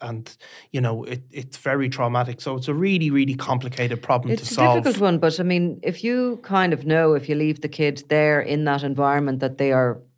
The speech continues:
Speaker 2: you know,
Speaker 1: Yeah.
Speaker 2: ninety-nine percent gonna end up involved in criminality themselves, which will, you know, lead them to the dangers of being shot dead or
Speaker 1: Yeah,
Speaker 2: whatever
Speaker 1: it's,
Speaker 2: else. Like,
Speaker 1: it's,
Speaker 2: is it
Speaker 1: no.
Speaker 2: irresponsible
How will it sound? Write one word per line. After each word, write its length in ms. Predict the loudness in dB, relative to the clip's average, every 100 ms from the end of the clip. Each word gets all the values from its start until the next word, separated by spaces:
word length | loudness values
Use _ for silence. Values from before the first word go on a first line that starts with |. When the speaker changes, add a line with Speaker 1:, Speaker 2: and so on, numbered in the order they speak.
| _ _
Speaker 2:
you 120 | -4
know, 280 | 0 0 -2 -6
Speaker 1:
Yeah. 160 | -2 -2
Speaker 2:
ninety-nine 920 | 0 -2 -2 -6 -18 _ -4 -2 0 -2
percent 360 | -2 -2 -2 -2
gonna 340 | -2 0 -2 -6 _ _ _
end 240 | 0 2 4
up 220 | 2 0 -10 _ _ _ _
involved 400 | 0 6 6 4
in 80 | 0
criminality 580 | -2 0 2 2 0 -2
themselves, 680 | -2 0 4 4 4 0
which 240 | -4 -6 -2
will, 340 | 2 2 0 -6 -18 _ _ _ _ _
you 140 | 0 2
know, 140 | 4
lead 280 | 4 2 2
them 240 | 0 0
to 420 | -2 0 0 0 -4 -14 _ _
the 80 | 4
dangers 600 | 6 8 8 6 4 6
of 240 | 4 4 0
being 180 | 0 0
shot 360 | 4 4 4
dead 380 | 6 8 8 6
or 280 | 4 2 -2 _ _
Speaker 1:
Yeah, 200 | 0 4
Speaker 2:
whatever 340 | 4 4 4 6
Speaker 1:
it's, 100 | 6
Speaker 2:
else. 400 | 6 0 -6 -10 0
Like, 400 | 2 2 -4 -20 _ _ _ _
Speaker 1:
it's, 220 | -4 -4 0 6
Speaker 2:
is 80 |
it 60 | 6
Speaker 1:
no. 60 | 8
Speaker 2:
irresponsible 880 | 8 6 6 4 4 2 4 4